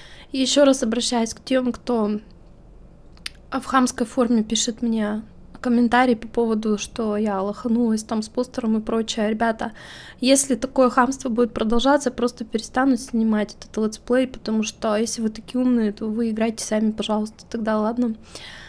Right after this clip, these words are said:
Вот, я и так как бы стараюсь и записываю эпизоды, и покупаю бонусы энергии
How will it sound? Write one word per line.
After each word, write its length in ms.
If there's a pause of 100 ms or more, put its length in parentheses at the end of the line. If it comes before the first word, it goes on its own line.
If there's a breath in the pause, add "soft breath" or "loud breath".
(680 loud breath)
Вот, 340
я 300
и 40
так 220
как 180
бы 80
стараюсь 480
и 40
записываю 640
эпизоды, 580
и 40
покупаю 560
бонусы 440
энергии 680